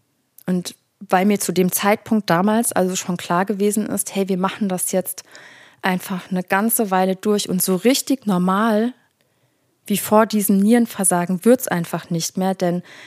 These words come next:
ja, wir brauchen eine neue Niere, ja,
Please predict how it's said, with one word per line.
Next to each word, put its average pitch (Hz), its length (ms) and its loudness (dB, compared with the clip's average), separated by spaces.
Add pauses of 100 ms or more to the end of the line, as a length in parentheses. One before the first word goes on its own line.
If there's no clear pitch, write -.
(240)
ja, 196 200 4
wir 196 80 2
brauchen 190 440 0
eine 180 200 0
neue 160 360 0
Niere, 202 720 2
ja, 196 480 2